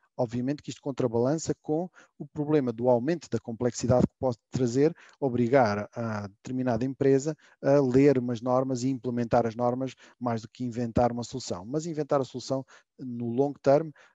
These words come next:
traz um custo geral de propriedade superior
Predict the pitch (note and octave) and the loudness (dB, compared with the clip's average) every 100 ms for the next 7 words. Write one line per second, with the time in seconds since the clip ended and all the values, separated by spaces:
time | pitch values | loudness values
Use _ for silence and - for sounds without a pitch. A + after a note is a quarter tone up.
0 | _ C3 B2+ A#2+ A#2+ - B2 - A#2 G2+ | _ 2 4 4 -4 -8 -10 -6 -6 -2
1 | A#2+ A#2 - A#2 A#2 A2+ A2 G#2+ A#2 - | 0 0 0 -12 -4 -2 -2 -4 _ -20
2 | - G#3 - C#3 A2+ C3 | -14 -12 -8 -4 -2 -2